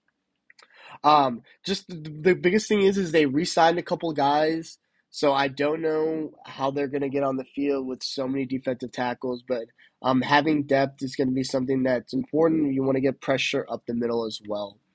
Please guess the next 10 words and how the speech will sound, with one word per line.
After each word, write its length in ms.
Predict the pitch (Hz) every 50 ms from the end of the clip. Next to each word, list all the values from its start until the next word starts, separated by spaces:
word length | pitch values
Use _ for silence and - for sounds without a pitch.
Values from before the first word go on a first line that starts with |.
| _ _ _ _ - - - - - - _ _ _ -
Now, 240 | - 147 143 143 143
a 60 | 139
couple 240 | 139 - 180 190 208
seventh 380 | - - - 202 196 202 - -
round 240 | 202 196 196 196
picks 240 | - 214 196 196 -
here. 320 | - - 208 202 208 202 196
They 160 | 185 170 165
went 220 | 156 160 160 156
with 260 | 160 165 156 147 _